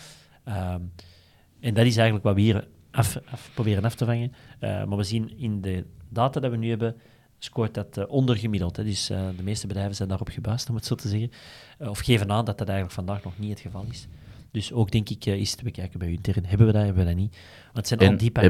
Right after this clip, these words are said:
Speaker 2: we dat
Speaker 1: parameters.
Speaker 2: gedeeld met iedereen?
Speaker 1: En hebben we dat gedeeld met iedereen, hè?
Speaker 2: Kijkt
Speaker 1: Begrijpt
Speaker 2: iedereen,
Speaker 1: iedereen dat op dezelfde manier?
Speaker 2: kijkt iedereen naar dezelfde dingen, hè? Want
Speaker 1: Ja.
Speaker 2: je kunt dat als, eh, marketingafdeling één, twee tot tien marketeers, je kunt dat onder elkaar wel duidelijk hebben, maar als je dat dan, eh,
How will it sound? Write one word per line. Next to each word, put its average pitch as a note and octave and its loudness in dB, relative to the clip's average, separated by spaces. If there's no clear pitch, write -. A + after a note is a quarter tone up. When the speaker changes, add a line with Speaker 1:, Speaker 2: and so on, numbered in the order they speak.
Speaker 2:
we F2 12
dat E2 10
Speaker 1:
parameters. - 4
Speaker 2:
gedeeld E2 8
met D#2 6
iedereen? C#2+ 4
Speaker 1:
En G2 2
hebben G2+ 6
we B2 4
dat - -2
gedeeld E2+ -4
met F#2 -4
iedereen, E2+ -4
hè? E2+ -8
Speaker 2:
Kijkt E2 6
Speaker 1:
Begrijpt F#2+ 4
Speaker 2:
iedereen, F2+ 12
Speaker 1:
iedereen F2 10
dat A2+ 6
op G#2 4
dezelfde G2+ 4
manier? F#2+ 2
Speaker 2:
kijkt E2+ 6
iedereen F#2 8
naar F2 8
dezelfde E2 8
dingen, F2 4
hè? F#2+ 6
Want F#2 8
Speaker 1:
Ja. F2+ -2
Speaker 2:
je - -12
kunt D#2+ 2
dat D#2+ 6
als, - 0
eh, F#2 2
marketingafdeling F2 4
één, E2 2
twee D#2+ 4
tot D#2+ 0
tien D#2 2
marketeers, D#2 4
je - -14
kunt E2+ -2
dat E2 4
onder E2 2
elkaar F#2 10
wel G#2+ 12
duidelijk G2 8
hebben, A#2+ 6
maar F2+ -2
als E2 2
je F2 0
dat E2 4
dan, D#2+ 4
eh, D2+ 4